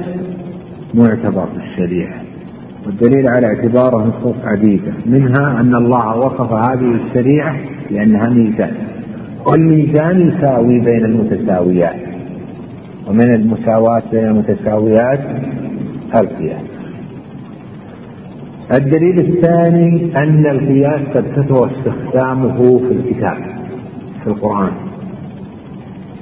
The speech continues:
من أمثلته أن الله قاس النشأة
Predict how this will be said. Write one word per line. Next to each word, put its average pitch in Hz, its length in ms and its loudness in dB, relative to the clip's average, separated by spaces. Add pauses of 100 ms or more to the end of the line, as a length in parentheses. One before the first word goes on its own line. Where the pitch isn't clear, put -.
(260)
من 131 160 6
أمثلته 143 800 2
أن 117 140 4
الله 110 360 2
قاس 110 440 -2 (1000)
النشأة 98 680 2